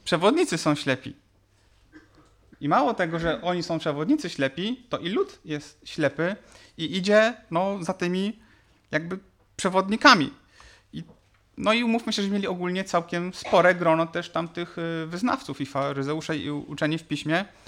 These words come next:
Myślę sobie o stanie takim duchowym narodu izraelskiego, nie? Gdzie, zobaczcie, jest ta wielka religia, jakby, no, judaizm, na czele którego stoją ci faryzeusze, uczeni w piśmie. Oni są postrzegani jako tych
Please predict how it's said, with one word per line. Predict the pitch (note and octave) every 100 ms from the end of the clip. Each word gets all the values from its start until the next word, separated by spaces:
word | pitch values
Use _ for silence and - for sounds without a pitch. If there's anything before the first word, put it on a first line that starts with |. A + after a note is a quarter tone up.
| - - - - _ _ _ -
Myślę | G#3 C4+ C4+
sobie | B3+ A3 G3+
o |
stanie | - - A#3+ A3+
takim | A3 G3+ E3+
duchowym | G3 - F3+ D#3 F3+ F#3+ -
narodu | D#3 F3+ G#3 F#3+ F#3+ -
izraelskiego, | F3+ F3+ F3 D#3+ D#3 - C#3+ B2+ A2+ -
nie? | C#3+ F3 G#3+
Gdzie, | F#3+ G3 F#3+ - C#3 C#3 -
zobaczcie, | D#3+ - D3
jest | D#3+
ta | F#3
wielka | D#3 A3 C4+ B3+ A3+ G#3+ -
religia, | F3+ F3 E3+ C3+ C#3+ D#3 - _ _ _ _ _ _ _ - - -
jakby, | C#3 C#3+ D3
no, | D#3
judaizm, | E3 D#3 D3+ C#3+ D#3 E3+ F#3 -
na | E3
czele | - A3+ G#3
którego | G#3 G3 F3+ F3
stoją | - G#3 G3 F#3
ci | - D3
faryzeusze, | D#3+ D#3+ D3+ D3+ D3+ C#3+
uczeni | C#3+ D#3+ D3
w | -
piśmie. | D3+ C#3 C#3 C#3+
Oni | D#3 D#3
są | D3+ C#3
postrzegani | C#3 - C#3 D3 D3 C#3+
jako | C#3 C#3+
tych | - D3 -